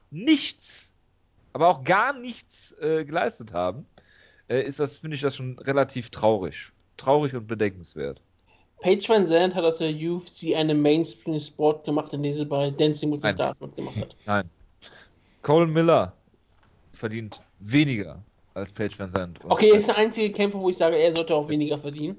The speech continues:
Speaker 1: <laughs> Ja, das war, äh, auch nicht ganz un-, äh, un-, unbewusst von mir gewähltes Beispiel. Nein, aber, äh,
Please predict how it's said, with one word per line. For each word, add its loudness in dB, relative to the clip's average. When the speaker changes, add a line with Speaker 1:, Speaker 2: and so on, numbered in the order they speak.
Speaker 1:
<laughs> -14
Ja, 4
das 0
war, 4
äh, -2
auch -10
nicht -10
ganz -6
un-, -10
äh, -6
un-, -12
unbewusst -10
von -8
mir -4
gewähltes -6
Beispiel. -2
Nein, 0
aber, 4
äh, 2